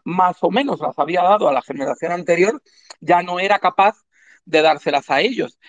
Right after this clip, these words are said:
y que ellos no iban a tener ese bienestar que se les había prometido porque sencillamente toda esa bonanza económica había sido mentira, había sido pura deuda, había sido endeudamiento.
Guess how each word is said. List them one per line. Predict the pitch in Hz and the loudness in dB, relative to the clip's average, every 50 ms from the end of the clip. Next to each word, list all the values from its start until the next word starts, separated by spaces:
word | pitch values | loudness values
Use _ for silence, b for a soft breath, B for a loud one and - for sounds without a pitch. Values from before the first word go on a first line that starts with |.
| b b | b b
y | b 143 139 | b -6 -2
que | - 165 | 0 0
ellos | 160 165 180 175 151 | 0 2 -2 -4 -4
no | 175 175 | -4 -4
iban | 170 160 165 156 | 0 0 0 0
a | 156 - | 0 -2
tener | - 151 156 160 | -4 -4 -4 -4
ese | 165 165 160 170 | -4 -4 -4 -4
bienestar | 147 156 156 147 135 - - 160 160 | -4 -4 -4 -6 -6 -2 -2 -2 -2
que | - 180 | -2 -6
se | 165 175 | -6 -6
les | 160 147 - - | -6 -6 -6 -6
había | - 135 143 151 151 | -6 -4 -2 -4 -2
prometido | - - 147 143 143 - 196 196 190 202 196 b b b b b b _ | -2 -4 -6 -6 -6 -6 -4 0 0 0 0 b b b b b b _
porque | - 165 156 156 - 151 139 - - | 0 0 0 0 -2 -4 -4 -4 -4
sencillamente | - - 135 120 123 - - 190 170 170 143 165 202 208 185 151 - 170 160 b b b b b - | -8 -6 -6 -6 -6 -6 -6 -2 0 0 0 0 0 -2 -2 -2 -2 -4 -4 b b b b b 0
toda | - 175 160 156 160 | 2 4 4 4 2
esa | 185 - - 175 | 2 0 -2 -2
bonanza | 156 151 156 170 175 175 - - 139 | -2 0 -2 -2 -4 -4 -4 -4 -4
económica | - - 139 139 170 175 175 160 - - 156 156 | -2 -2 -2 0 0 -2 -2 -4 -2 -2 -2 -2
había | - - 139 139 160 165 151 - | 0 -2 -2 0 0 -2 -2 -2
sido | - 175 175 170 | 0 0 0 0
mentira, | 151 135 123 127 123 - 196 233 247 175 156 - B B B B B | 0 0 -6 -8 -8 -4 -2 0 0 0 -2 -2 B B B B B
había | - 143 143 156 170 160 | -2 0 2 2 2 0
sido | - 208 202 202 - | 0 2 2 2 2
pura | - 208 220 208 190 | 2 0 2 2 2
deuda, | 170 180 196 226 269 285 247 180 151 135 - _ | 2 2 2 2 2 0 0 -4 -4 -6 -8 _
había | - 135 156 196 185 | -6 -4 -4 -4 -4
sido | - 247 262 254 | -4 -4 -4 -4
endeudamiento. | 240 196 196 185 170 160 143 143 175 214 254 240 170 - - - - | -2 -2 0 2 4 4 4 4 2 0 0 -2 -4 -6 -6 -10 -10